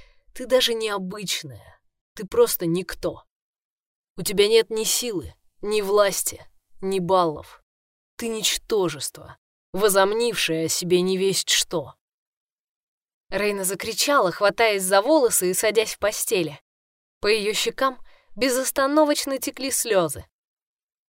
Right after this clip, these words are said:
Она не могла прервать этот круговорот пережитого, разрывающего ее на куски.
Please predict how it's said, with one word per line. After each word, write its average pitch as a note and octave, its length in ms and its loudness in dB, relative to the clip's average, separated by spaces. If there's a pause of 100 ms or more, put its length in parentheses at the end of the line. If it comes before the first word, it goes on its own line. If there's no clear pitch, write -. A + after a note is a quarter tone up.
(480)
Она C4 200 4
не C#4+ 120 0
могла B3+ 380 4
прервать G3+ 500 -2
этот F3 240 -8
круговорот G#3+ 640 0
пережитого, A3 720 -2 (300)
разрывающего A#3 920 4
ее G#3 280 2
на G#3+ 120 -4
куски. - 500 -6